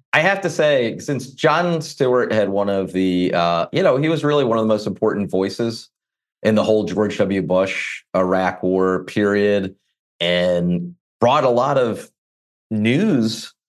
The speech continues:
to, uh, to people who weren't paying attention to C N N or Fox News and, and M S N B C.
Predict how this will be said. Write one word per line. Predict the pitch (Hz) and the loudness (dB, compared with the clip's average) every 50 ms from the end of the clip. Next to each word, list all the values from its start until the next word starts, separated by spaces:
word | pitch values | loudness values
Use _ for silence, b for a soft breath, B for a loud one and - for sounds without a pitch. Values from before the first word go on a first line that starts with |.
| _ _ _ _ _ _ - | _ _ _ _ _ _ -6
to, | - - 123 117 113 113 117 | -2 2 2 4 4 4 4
uh, | 110 107 107 110 107 107 107 | 2 2 2 2 0 0 -2
to | - 120 | -4 -6
people | 110 139 127 123 123 110 | -4 -2 -2 0 0 0
who | 117 123 113 | 0 0 0
weren't | 107 104 110 113 113 | 2 2 0 0 0
paying | - 107 98 92 90 | 0 -2 -2 0 0
attention | - 101 92 87 - 92 | 0 -2 -2 -2 -2 -4
to | 87 | -6
C | 82 - 95 90 | -4 -2 -2 0
N | 87 87 | 0 0
N | 85 85 85 85 82 | 0 0 0 -2 -2
or | 80 78 | -4 -4
Fox | - - 82 80 78 - - | -2 0 0 0 -2 -4 -6
News | - 82 82 85 82 78 73 - | -6 -4 -2 -2 -2 -2 -4 -4
and, | 78 78 73 | -6 -6 -4
and | - 87 87 | -2 -2 0
M | 85 85 87 | 0 0 0
S | 82 85 | 0 0
N | 82 85 | 0 0
B | 87 | 0
C. | - - 107 90 - | 2 2 2 2 2